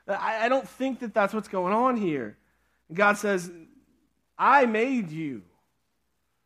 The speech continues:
I know you. And I can be strong where you're weak." In Jeremiah chapter thirty-two,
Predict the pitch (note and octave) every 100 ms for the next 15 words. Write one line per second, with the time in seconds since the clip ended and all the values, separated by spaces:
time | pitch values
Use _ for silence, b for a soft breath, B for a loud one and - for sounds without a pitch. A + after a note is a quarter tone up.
0 | _ - G#3+ A#3 G3+ G#3 B3+ A#3 F3+ D3
1 | B2+ G#2 F#2+ _ _ _ _ _ _ _
2 | _ _ _ _ _ _ _ _ - F3+
3 | F#3+ F#3 F3+ F3 F#3 F#3 F3+ F3 E3+ D#3+
4 | F#3 D3+ - _ _ _ _ _ _ _
5 | _ _ _ _ _ _ _ _ D#3 F#3+
6 | G3 F#3+ F3 F3+ E3+ - F3 E3+ F#3 F3